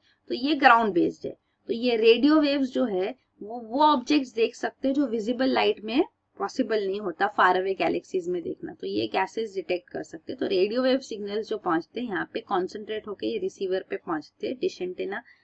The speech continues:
ये compress करते हैं, it acts like a mirror जैसे waves, अ, रे-, यू नो,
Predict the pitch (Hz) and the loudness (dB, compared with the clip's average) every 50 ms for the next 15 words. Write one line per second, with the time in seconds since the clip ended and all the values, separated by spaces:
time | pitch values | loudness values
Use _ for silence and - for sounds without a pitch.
0 | _ _ _ 165 175 185 202 202 - _ _ - - - - _ _ _ - _ | _ _ _ -4 -2 -2 -2 -4 -6 _ _ -6 -6 -6 -6 _ _ _ -20 _
1 | _ _ - - 226 240 - 247 240 240 - - 214 190 - 208 214 214 202 - | _ _ -4 -2 -2 0 2 2 2 2 0 -2 -4 -4 -2 0 0 0 0 0
2 | - 202 202 - - 233 220 214 - 220 220 214 202 202 202 196 185 185 180 175 | 0 -2 -2 -2 -4 -4 -2 -2 -2 -2 0 0 2 2 2 2 2 0 -4 -4
3 | - - 175 170 - 175 170 170 170 - - _ - - 165 165 165 160 170 170 | -2 -2 -4 -2 -2 -2 -4 -4 -4 -6 -14 _ -16 -14 -12 -10 -10 -6 -6 -6
4 | 170 - 175 180 202 262 320 | -6 -6 -8 -10 -4 -2 -2